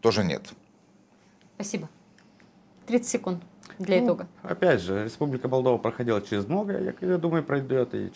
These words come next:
Speaker 3: через это, то есть справится. Хотелось бы, потому что, ну, да, вы сказали на позитивный. Риски есть, риски всегда есть. И это кризис. Но именно во время кризиса ты можешь,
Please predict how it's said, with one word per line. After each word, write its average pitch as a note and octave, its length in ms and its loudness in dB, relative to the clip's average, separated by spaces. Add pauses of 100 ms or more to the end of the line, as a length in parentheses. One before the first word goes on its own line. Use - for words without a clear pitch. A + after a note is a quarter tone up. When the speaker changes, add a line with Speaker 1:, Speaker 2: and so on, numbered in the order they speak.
Speaker 3:
через G2+ 180 -2
это, - 200 -6
то - 120 -8
есть G2 120 -6
справится. - 560 -8 (420)
Хотелось D3 560 4
бы, E2+ 160 -4
потому C3 280 -2
что, - 160 -8
ну, E2+ 320 -6
да, G2 180 -2
вы F2 160 -12
сказали G#2 320 2
на G2+ 120 4
позитивный. G2+ 640 0 (220)
Риски G#3 340 4
есть, A2+ 340 2
риски D#3 260 2
всегда A2 240 2
есть. E2 240 -4 (400)
И B2 80 4
это E3+ 240 8
кризис. F2+ 540 -2 (460)
Но C3 340 4 (140)
именно C3+ 420 4
во G2+ 160 0
время G#2 340 2
кризиса F#3 760 2 (240)
ты G#2 100 -4
можешь, D3 680 -2